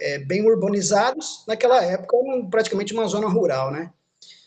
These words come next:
Então, era muito mais propício, as pessoas conversavam entre elas sobre,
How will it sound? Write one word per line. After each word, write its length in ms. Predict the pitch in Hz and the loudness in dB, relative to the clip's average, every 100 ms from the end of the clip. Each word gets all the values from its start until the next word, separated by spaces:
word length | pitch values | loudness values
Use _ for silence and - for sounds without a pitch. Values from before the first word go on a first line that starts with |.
| _ _ | _ _
Então, 380 | 196 185 214 247 | -8 2 4 6
era 100 | 262 | 4
muito 220 | 247 254 | 2 -2
mais 160 | 262 254 | -2 2
propício, 580 | 262 262 - 254 254 | 4 4 2 -6 -4
as 60 | 185 | -6
pessoas 420 | - 175 196 190 | -6 -6 -4 -4
conversavam 720 | - 185 175 175 180 185 175 | -2 -2 0 0 2 0 0
entre 280 | 170 160 165 | -4 -6 -4
elas 420 | 147 175 208 156 | -2 0 0 -2
sobre, 640 | - - - 151 156 143 | -2 -4 -4 -4 -4 -8